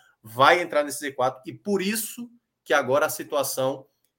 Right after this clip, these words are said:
ela é de desespero mesmo, quanto à Série A. Na Série A é de desespero. O torcedor que já anda incomodado, que anda vaiando diretoria, que anda vaiando o presidente,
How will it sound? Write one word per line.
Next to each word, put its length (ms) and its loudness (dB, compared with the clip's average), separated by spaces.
ela 260 6
é 180 4
de 300 -10
desespero 720 -4
mesmo, 440 0
quanto 220 -6
à 20 -2
Série 260 -2
A. 200 -2
Na 120 -8
Série 280 0
A 100 4
é 20 0
de 140 -8
desespero. 640 -8
O 80 -16
torcedor 500 -4
que 120 -8
já 180 2
anda 240 -2
incomodado, 760 0
que 140 -6
anda 200 2
vaiando 340 0
diretoria, 640 -6
que 180 -10
anda 180 -4
vaiando 320 0
o 40 -10
presidente, 680 -4